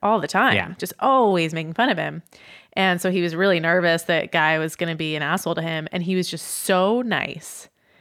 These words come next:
Speaker 1: and
Speaker 2: Yeah.
Speaker 1: so welcoming and just ch-, charmed the shit out of him.
Speaker 2: Isn't the story, isn't there also the story that, uh,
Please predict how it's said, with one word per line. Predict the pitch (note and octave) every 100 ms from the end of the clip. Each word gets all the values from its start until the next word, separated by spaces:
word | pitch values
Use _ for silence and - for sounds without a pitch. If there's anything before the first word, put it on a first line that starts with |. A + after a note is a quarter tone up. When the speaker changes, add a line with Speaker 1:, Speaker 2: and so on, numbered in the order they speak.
| _ _ -
Speaker 1:
and | F#3+ A2
Speaker 2:
Yeah. | F3+
Speaker 1:
so | - - F#3 F3+
welcoming | F#3+ F3 E3+ E3+ D3 B2+ C3 E3+ - _ _ _ _ _ -
and | F#3+ F3+ F3 E3+
just | F3+ - -
ch-, | - - _
charmed | - G#3 F#3 A3
the | A#3
shit | - D4+
out | A#3
of | F#3
him. |
Speaker 2:
Isn't | D#3+ C4+ -
the | F#3+
story, | - D#3+ E3+ E3+
isn't | F3+ A#3
there | G#3 D3
also | D3 - D#3+
the | C#3+
story | - C3+ C3
that, | B2+ A2+ G#2 -
uh, | A2+ G#2